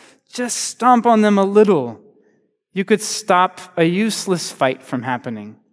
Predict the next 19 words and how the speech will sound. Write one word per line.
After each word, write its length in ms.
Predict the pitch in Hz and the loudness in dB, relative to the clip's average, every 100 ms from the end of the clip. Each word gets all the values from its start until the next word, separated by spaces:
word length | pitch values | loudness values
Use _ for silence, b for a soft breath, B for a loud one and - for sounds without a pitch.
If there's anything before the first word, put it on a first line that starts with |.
| - | -16
You 80 | 202 | -6
could, 360 | - 202 113 - _ _ _ _ _ _ - | 2 2 0 -10 _ _ _ _ _ _ -6
right? 260 | 151 185 - - b b b b b b | 0 0 -2 -16 b b b b b b
And 140 | 185 | 2
if 160 | 196 214 | 2 2
you 80 | 247 | 0
did 280 | 269 349 | 4 4
that, 240 | 214 139 160 | 4 4 4
if 140 | 202 | 0
you 80 | 226 | -2
suppressed 520 | - 214 - 214 - | -2 -4 -2 -2 0
those 180 | 202 175 | -2 0
feelings, 640 | - 254 170 139 160 - - B B B B B B _ _ _ _ _ _ _ | 2 4 4 2 0 -8 -12 B B B B B B _ _ _ _ _ _ _
okay, 440 | - 135 107 - - | -4 -4 -4 -8 -4
that's 300 | 135 147 - | -2 -2 -4
the 100 | 147 | -8
fear 300 | - 135 123 | -2 0 2
of 100 | 117 | 0
God. 320 | 123 104 98 | -2 -2 -2